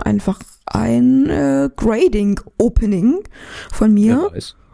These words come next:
Speaker 1: Und dann, ähm, hätte ich, äh, schon Lust. Das, das glaube ich, hast mich da auf eine Idee gebracht. Ich werde, ich werde mal schauen.
Speaker 2: Schon
Speaker 1: Ich habe ja
Speaker 2: Leute.
Speaker 1: noch ein paar Dark Armored Dragon in Low Rarity da.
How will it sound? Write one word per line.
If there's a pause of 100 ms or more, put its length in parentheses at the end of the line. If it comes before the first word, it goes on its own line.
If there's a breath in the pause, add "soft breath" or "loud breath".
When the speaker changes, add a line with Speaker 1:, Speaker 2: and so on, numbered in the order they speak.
Speaker 1:
Und
dann,
ähm,
hätte
ich,
äh,
schon
Lust.
Das,
das
glaube
ich,
hast
mich
da
auf
eine
Idee
gebracht.
Ich
werde, (380 loud breath)
ich
werde
mal
schauen.
Speaker 2:
Schon
Speaker 1:
Ich
habe
ja
Speaker 2:
Leute.
Speaker 1:
noch
ein
paar
Dark
Armored
Dragon
in
Low
Rarity
da.